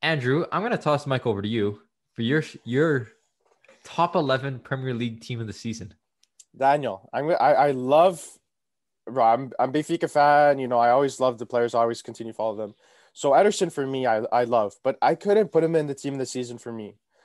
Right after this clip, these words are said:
Speaker 2: personally.
Speaker 1: Mm-hmm.
Speaker 2: A-, and I need to give credit to a goalie who absolutely deserves it, who's been phenomenal all season, who's really helped, uh, uh,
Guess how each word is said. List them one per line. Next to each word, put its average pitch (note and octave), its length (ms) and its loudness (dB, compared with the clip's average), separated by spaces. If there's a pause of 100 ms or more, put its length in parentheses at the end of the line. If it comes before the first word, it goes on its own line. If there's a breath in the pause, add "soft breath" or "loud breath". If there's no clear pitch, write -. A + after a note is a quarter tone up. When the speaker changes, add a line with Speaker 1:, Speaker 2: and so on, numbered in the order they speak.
(140)
Speaker 2:
personally. A#2 360 -6
Speaker 1:
Mm-hmm. - 520 -14
Speaker 2:
A-, C#3+ 260 4
and E3 60 4
I F3 120 4
need G#3 220 0
to A3 100 0
give E3 200 2
credit C#3 300 2
to B2+ 140 -4
a - 40 -4
goalie C3+ 280 2
who A#2+ 100 2
absolutely D3 480 2
deserves A2+ 420 -6
it, A2+ 40 -12
who's A2+ 180 -10
been G#2+ 220 -8
phenomenal C3+ 600 -2
all C3 120 4
season, A2 340 -8
who's G#2+ 260 -12 (300 soft breath)
really D3+ 440 2
helped, C#3 680 0 (400 soft breath)
uh, G2+ 60 -2
uh, G#2+ 640 0